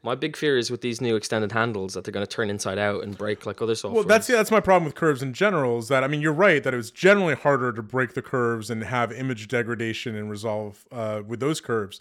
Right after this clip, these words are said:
Speaker 2: But still,
Speaker 1: Mm.
Speaker 2: I mean, it's still possible to do,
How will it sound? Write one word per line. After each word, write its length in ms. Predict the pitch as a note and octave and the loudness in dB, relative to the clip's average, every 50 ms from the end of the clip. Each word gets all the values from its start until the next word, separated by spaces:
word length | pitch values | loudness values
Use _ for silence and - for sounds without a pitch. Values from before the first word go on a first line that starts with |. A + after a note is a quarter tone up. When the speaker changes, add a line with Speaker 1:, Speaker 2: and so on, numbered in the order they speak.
| - - - - - - - | -20 -20 -20 -20 -20 -10 -4
Speaker 2:
But 140 | - D#3 - | -4 -2 -2
still, 340 | - - - A#3 A#3+ G#3+ E3 | -2 0 6 8 8 8 8
Speaker 1:
Mm. 60 | C#3+ | 6
Speaker 2:
I 40 | C#3 | 4
mean, 140 | D#3 D3+ D3+ | 2 0 0
it's 160 | D3+ - - | -2 -4 -2
still 180 | - - C4+ G3 | 2 4 4 4
possible 680 | - - - - E3 D#3 - - - D3 A#2 A2 G2+ | 4 0 -4 0 0 0 0 -2 -4 -6 -6 -6 -10
to 120 | - - | -10 -10
do, 360 | G#2 G2 B2+ C#3+ B2+ F#2+ F#2 | -8 -4 -2 -2 -2 -2 -6